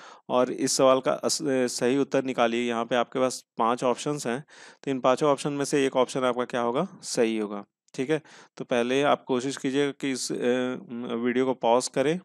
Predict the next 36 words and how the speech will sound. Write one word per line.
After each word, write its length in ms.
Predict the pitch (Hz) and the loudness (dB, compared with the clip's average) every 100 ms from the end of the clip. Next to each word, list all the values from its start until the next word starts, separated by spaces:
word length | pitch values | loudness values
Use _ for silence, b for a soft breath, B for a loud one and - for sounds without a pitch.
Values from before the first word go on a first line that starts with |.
| - | -12
और 80 | 120 | -12
पहले 300 | - 139 151 | -4 -2 0
एक 60 | 147 | 0
बार 120 | 147 | 0
खुद 180 | - 139 | -2 -4
से 160 | 143 | -2
इस, 160 | 131 - | -2 -4
अ, 40 | 127 123 127 120 - | -6 -4 -4 -4 -4
क्वेश्चन 280 | 123 - 131 | -4 -4 -6
को 100 | 123 | -4
बनाने 320 | 120 117 135 | -2 -2 -4
का 100 | 190 | -6
कोशिश 420 | 196 123 110 101 | -4 -4 -4 -8
कीजिए, 340 | - 98 101 101 _ - _ _ - | -10 -12 -12 -14 _ -20 _ _ -8
ठीक 140 | 135 | -4
है 80 | 143 | -2
ना। 120 | 180 185 B B B - | -2 -4 B B B -4
चलिए 260 | 135 123 | 0 4
आइए 180 | 117 123 | 4 4
देख 220 | 123 139 | 2 2
लेते 180 | 151 151 | 0 0
हैं 60 | 143 | 0
सवाल 300 | 135 123 135 | 4 4 2
को, 100 | 131 | -2
पहले 280 | 127 123 | -2 -2
सवाल 280 | 123 120 113 | 0 2 2
को 100 | 131 | 0
समझ 260 | 131 131 120 | -4 -4 -4
लेते 200 | 120 135 | -4 -4
हैं, 40 | |
फिर 120 | 135 | -4
उनका, 220 | 127 117 143 | -6 -6 -6
उसका 300 | 120 - 147 | -6 -6 -6
सॉल्यूशन 440 | - 110 107 104 | -4 -6 -6 -8
देखते 300 | 101 - 110 | -8 -8 -10
हैं, 140 | 104 | -10